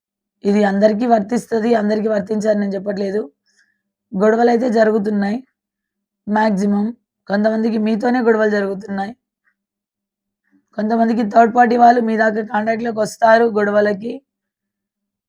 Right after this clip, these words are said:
మీరు టార్గెట్ అయ్యారు వాళ్ళకి. జాగ్రత్తగా ఉండండి. ఓకేనా?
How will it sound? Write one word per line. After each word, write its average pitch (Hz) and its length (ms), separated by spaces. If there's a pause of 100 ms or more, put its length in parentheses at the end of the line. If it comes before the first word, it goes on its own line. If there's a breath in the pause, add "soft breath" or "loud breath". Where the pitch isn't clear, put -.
(240)
మీరు 220 300
టార్గెట్ 214 420
అయ్యారు 202 400 (300)
వాళ్ళకి. 202 540 (1080)
జాగ్రత్తగా 220 680
ఉండండి. 190 420 (760)
ఓకేనా? 208 340